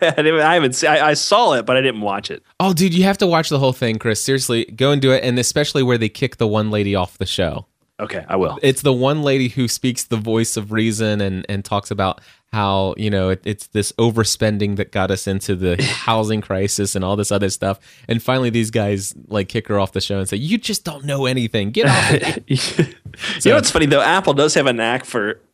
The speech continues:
Speaker 1: you buy something, and then when the new version comes out, it makes yours feel old.
Speaker 2: Mm-hmm.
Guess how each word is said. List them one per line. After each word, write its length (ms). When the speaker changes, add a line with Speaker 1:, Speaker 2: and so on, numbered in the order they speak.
Speaker 1:
you 100
buy 300
something, 400
and 100
then 120
when 120
the 60
new 180
version 340
comes 220
out, 140
it 100
makes 320
yours 200
feel 360
old. 400
Speaker 2:
Mm-hmm. 380